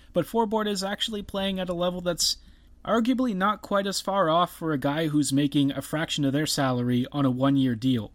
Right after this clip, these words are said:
Derek is just really friggin' good, and I think that at some point, if he continues to do this, reward the man. I'm so used to the Jets giving bad contracts to,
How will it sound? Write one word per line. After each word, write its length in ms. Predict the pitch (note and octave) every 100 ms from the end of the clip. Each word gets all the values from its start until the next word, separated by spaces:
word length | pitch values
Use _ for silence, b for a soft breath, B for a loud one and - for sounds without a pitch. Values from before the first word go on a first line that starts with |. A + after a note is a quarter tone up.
| -
Derek 340 | D3 G3+ C4 B3+
is 120 | G#3+
just 200 | B3 -
really 220 | F3 A#3
friggin' 380 | - A3+ G#3+ F3+
good, 180 | G#3 G3+
and 140 | C#3
I 60 | C#3+
think 260 | F3+ -
that 180 | - F3
at 80 | F3
some 200 | F#3+ G3
point, 180 | G3 F#3+
if 80 |
he 60 | G3+
continues 420 | F3+ D3+ F#3+ G#3
to 80 | -
do 160 | E3 A3+
this, 280 | G#3+ -
reward 360 | D3 C#3 G3 A#3+
the 60 | D3
man. 280 | A#2+ A2 - -
I'm 160 | D#3+
so 220 | D#3+ A#3 A#3+
used 260 | A3 A3
to 80 | F#3+
the 100 | E3+
Jets 320 | D3 E3 E3+
giving 360 | - D#3+ D3+ C3
bad 300 | C3 C#3+ D3
contracts 680 | - C3+ C#3 C3+ C3+ B2 -
to, 320 | C3+ B2 B2+